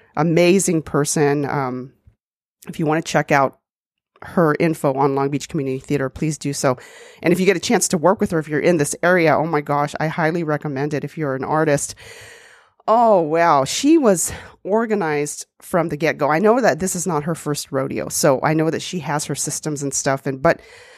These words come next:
because of that experience, I thought, "Gosh, I learned so much on how to lead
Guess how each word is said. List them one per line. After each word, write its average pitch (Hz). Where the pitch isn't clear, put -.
because 311
of 202
that 208
experience, 175
I 156
thought, 156
"Gosh, 247
I 196
learned 220
so 220
much 233
on 170
how 175
to 160
lead 170